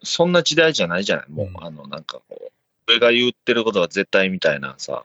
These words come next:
Speaker 2: はいはいはい。
Speaker 1: そんなことないやん。
Speaker 2: うん。
Speaker 1: うん。そんなこと言ったら先輩に怒られるんやけど。<laughs> 中学時代のね。<laughs> 別にまあ、
Speaker 2: いやいや。
Speaker 1: 今は大人やから。
Speaker 2: はいはいはい。
Speaker 1: だからもう、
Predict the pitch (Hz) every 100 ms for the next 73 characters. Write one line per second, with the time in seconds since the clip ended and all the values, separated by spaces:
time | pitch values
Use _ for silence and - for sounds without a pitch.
0 | _ - 95 87 87 87 87 _ _ -
1 | 117 139 151 101 82 87 - - 95 90
2 | 87 _ _ _ _ 92 87 76 _ _
3 | _ _ _ - 139 139 120 107 107 98
4 | 87 95 90 95 92 90 _ 98 101 95
5 | 92 90 87 71 71 - 73 - - -
6 | - - - 107 - - 139 - 113 92
7 | 92 90 87 - - 101 - - - 135
8 | 117 127 208 127 101 113 101 120 123 101
9 | 110 110 104 - 80 76 _ 101 90 92
10 | 90 95 98 - - - 110 113 117